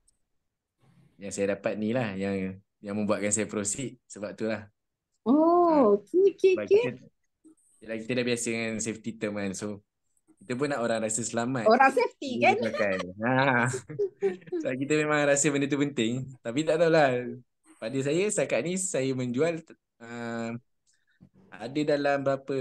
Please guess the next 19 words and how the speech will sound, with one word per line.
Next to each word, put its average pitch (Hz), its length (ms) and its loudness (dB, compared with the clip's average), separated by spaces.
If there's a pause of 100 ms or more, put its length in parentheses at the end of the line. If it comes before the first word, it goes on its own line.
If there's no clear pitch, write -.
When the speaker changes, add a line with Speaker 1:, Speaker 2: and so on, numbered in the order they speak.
(200)
Speaker 1:
lima 120 240 -2
persen 135 400 0
lah 117 160 -2
orang 110 160 0
yang, 113 240 -2
yang, 113 200 -2 (280)
yang 117 80 0
concern 143 500 2
dengan 127 220 0
benda 156 240 6
ni. 139 240 0 (720)
Selebihnya 127 560 4
dia 139 100 6
orang 131 140 6
Speaker 2:
Oh. 120 100 2
Speaker 1:
beli 135 220 4
pakai 131 240 0
emosi 131 400 0
lah. 110 180 2